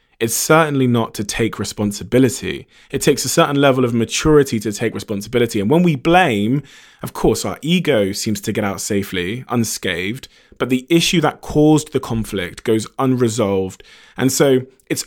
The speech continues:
only a matter of time before that conflict comes back around again. And we see that in our colleagues,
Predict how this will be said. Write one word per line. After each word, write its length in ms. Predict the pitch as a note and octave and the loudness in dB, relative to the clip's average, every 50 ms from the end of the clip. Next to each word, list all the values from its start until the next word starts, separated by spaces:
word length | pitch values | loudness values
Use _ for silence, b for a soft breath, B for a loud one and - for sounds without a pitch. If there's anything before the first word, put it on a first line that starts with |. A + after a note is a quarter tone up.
| _ - | _ 2
only 420 | E3+ F3+ F#3+ G3 G3+ G3 F#3 F3 | 4 4 6 6 6 6 6 6
a 60 | D#3+ D3 | 4 4
matter 420 | D3 D3 C3 B2+ - - - A#2+ | 4 4 2 0 0 -2 0 2
of 160 | A2+ A2+ - | 2 0 0
time 460 | - - - F3+ F3 D#3+ C3+ C3 B2 | -6 -4 0 2 2 4 2 2 0
before 220 | G#2 G2+ - A#2+ A2 | -2 -4 -6 -4 -4
that 240 | A#2+ A2+ - _ - | -4 -4 -6 _ -6
conflict 800 | - D#3+ D#3+ D#3+ D3+ - D3+ C3+ C3 C3 - - _ _ _ | -2 0 0 0 0 0 0 0 0 0 -2 -6 _ _ _
comes 260 | - - B2+ A#2+ A#2 | -6 -4 -4 -4 -4
back 240 | - A2+ G#2+ - - | -4 -4 -4 -2 -2
around 300 | A#2 G#2 G#2 G#2+ G#2 G2+ | -2 0 0 0 -2 -2
again. 260 | G2+ G2 G#2 F#2+ F#2+ | -4 -4 -6 -6 -6
And 100 | F#2+ G2 | -4 -4
we 60 | G2+ G2+ | -4 -4
see 240 | - - - C3 | -2 0 0 2
that 180 | B2+ B2+ - - | 2 0 -2 -4
in 60 | A2 | -6
our 140 | G2+ G2 G2+ - - | -6 -8 -8 -8 -8
colleagues, 680 | - - D3+ D3+ D3 D3 D3 C#3+ C#3 C3+ C3+ - B | -4 0 2 4 4 4 4 4 2 2 0 -4 B